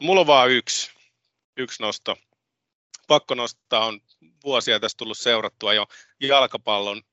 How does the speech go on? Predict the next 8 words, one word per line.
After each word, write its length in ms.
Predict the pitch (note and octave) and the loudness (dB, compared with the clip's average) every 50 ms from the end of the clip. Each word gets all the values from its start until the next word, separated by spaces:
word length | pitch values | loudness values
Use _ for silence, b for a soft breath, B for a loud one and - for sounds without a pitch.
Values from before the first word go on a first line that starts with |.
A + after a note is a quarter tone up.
| _ _ - | _ _ -8
äh, 200 | A2+ G#2+ G#2 G#2 A2 | -6 -4 -4 -4 -4
ja-, 140 | B2+ C3+ - C#3+ | -4 -6 -6 -4
Jalkarannan 600 | D3+ D#3+ F3+ F3+ D#3 - B2+ B2 A#2 A2 A2 A#2 | 0 0 0 0 0 -2 -2 -4 -2 -4 -2 -2
jalkapalloseura 840 | C#3 C#3 B2+ - A2+ - G#2+ G2 G2 G2+ F#2+ - A2+ G#2 G#2 G#2 | 0 -2 -2 -2 -4 -6 -6 -6 -6 -6 -6 -6 -6 -4 -4 -4
JAPS 600 | G#2+ A2 B2+ C#3+ B2 - - - - - - - B B B B B B B B B B B B _ | -4 -2 0 0 0 0 -2 -6 -6 -6 -6 -8 B B B B B B B B B B B B _
on 200 | A2 G#2 G#2 G2+ | -12 -10 -10 -10
ollut, 300 | G2+ G2 G2 G2 F#2+ - _ | -10 -10 -10 -12 -14 -14 _
tota, 580 | - A2 G2 - - A2 G2+ G2+ G2 F#2+ F#2+ | -8 -8 -8 -2 0 2 2 2 2 0 -2